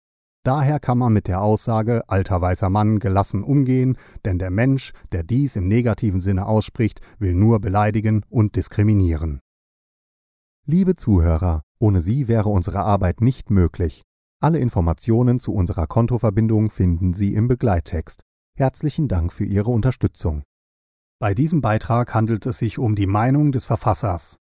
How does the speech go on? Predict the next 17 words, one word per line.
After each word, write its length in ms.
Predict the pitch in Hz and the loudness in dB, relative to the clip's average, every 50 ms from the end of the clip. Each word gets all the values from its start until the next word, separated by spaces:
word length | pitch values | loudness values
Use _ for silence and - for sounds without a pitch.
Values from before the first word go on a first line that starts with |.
| _ _ | _ _
Hallo 200 | _ - 110 101 | _ -2 0 0
Meinung 420 | 98 107 127 147 160 165 165 175 - | 2 2 2 2 2 2 0 0 -2
ist 240 | - 127 - - | -4 -8 -8 -6
überparteilich 840 | - - 160 165 165 147 - 143 - 139 139 139 143 147 147 - - | -4 -2 0 0 0 0 0 -4 -2 -2 -2 0 2 0 0 -2 -2
und 140 | 127 104 95 | -6 -4 -2
lässt 320 | 101 110 107 - - - | 0 -2 -2 -2 -6 -6
einen 300 | - 120 117 107 101 113 | -4 -2 0 0 -2 -2
offenen 420 | - - 156 - - 165 151 147 | -2 -2 -4 -2 0 0 0 0
Austausch 580 | - - 113 110 101 - - 117 113 110 110 - | 0 0 -2 -2 -2 -4 -4 -2 -2 -2 -4 -4
unterschiedlichster 760 | - - 165 165 170 170 - - 131 123 - 131 117 - 131 107 | -2 0 0 0 0 -2 -2 -2 -4 -4 -2 -6 -6 -4 -4 -2
Meinungen 520 | 107 107 107 113 120 117 117 117 117 127 | -2 0 0 0 0 2 2 0 0 -2
aus 220 | 123 110 107 101 | -2 -2 -4 -4
dem 200 | - - 107 95 | -4 -6 -8 -6
breiten 400 | 90 104 110 113 135 143 - 147 | -4 -2 0 0 -2 0 -2 -2
demokratischen 680 | 123 117 104 104 95 - - 120 110 101 - 107 104 101 | -2 -2 -2 -4 -6 -4 -2 -2 -2 -2 -2 -4 -4 -4
Spektrum 540 | - - - 113 - - - - 92 85 | -4 -4 -6 -6 -6 -6 -8 -6 -6 -6
zu. 320 | - - - 98 85 82 | -8 -6 -6 -4 -4 -6